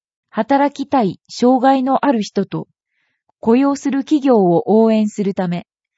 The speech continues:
障害者就労推進事業を進めています。多様な人たちの社会参画や活躍を後押しできるように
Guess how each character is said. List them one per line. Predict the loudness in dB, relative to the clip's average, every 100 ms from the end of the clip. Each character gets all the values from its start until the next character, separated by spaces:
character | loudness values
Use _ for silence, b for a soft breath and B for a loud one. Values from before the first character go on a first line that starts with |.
| _ _ _ _ _ _
障 | -6 2 2 4
害 | 2 0
者 | 0 -2 -2
就 | -8 -4 0 2
労 | 2 0
推 | 0 -2 -4
進 | -4 -6 -4
事 | -2 0
業 | 2
を | 0
進 | -2 -8 -4
め | -2 -2
て | -2
い | -4
ま | -6
す。 | -10 -18 _ _ _ _ _ _ _ _ -2
多 | 0
様 | 0 -2
な | -4
人 | -6 -4
た | -2 -4
ち | -4
の | -4 -6 -10
社 | -10 -4
会 | -2 -2
参 | -2 -4
画 | -4 -6 -6
や | -8 -10 _ _
活 | -6 -6 -2
躍 | -4 -2 0 0
を | 0
後 | -4 0 0
押 | -2
し | -2
で | -2
き | -2
る | 0 2
よ | 0
う | -2
に | -8